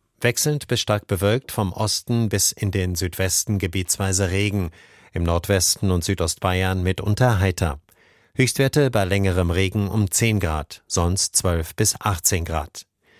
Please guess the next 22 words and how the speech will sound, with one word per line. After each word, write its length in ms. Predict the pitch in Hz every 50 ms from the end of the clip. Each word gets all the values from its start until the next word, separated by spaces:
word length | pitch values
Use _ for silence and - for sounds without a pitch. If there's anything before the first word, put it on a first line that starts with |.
| _ _ _ _ _
Morgen 440 | - 98 98 104 113 120 131 139 139
im 240 | 127 - 101 95 90
Osten 460 | 87 101 104 - - - - 127 117
und 160 | 101 85 80
Südosten 520 | - 107 104 - 98 95 95 - - - 98
längere 380 | 85 90 90 92 92 90 98
sonnige 440 | 95 87 92 92 101 107 98 101 87
Abschnitte. 560 | 85 87 - - - 98 90 - - 95 82 - - - - - - - - - -
Im 80 | - 104
Rest 260 | 101 117 131 - -
des 140 | 165 135 -
Landes, 440 | 143 143 147 147 160 143 - - -
außer 460 | - 107 104 120 - - 131 120 95
im 140 | 101 104 98
äußersten 560 | - - 113 110 - - 92 - - 101 95
Nordwesten, 680 | 90 90 85 - 101 101 95 - - - - 101 101
verbreitet 580 | 95 - 101 85 92 85 90 90 - 107 - 92
Regen. 380 | 101 101 101 95 95 87 78 80 _ - - - - - _ _ _ - -
Temperaturen 680 | - 92 85 90 78 82 - - 98 90 87 85 80 80
neun 420 | 82 80 90 95 101 120 139 143
bis 260 | - - 90 82 -
fünfzehn, 600 | - - 117 117 110 - - - 113 104 104 101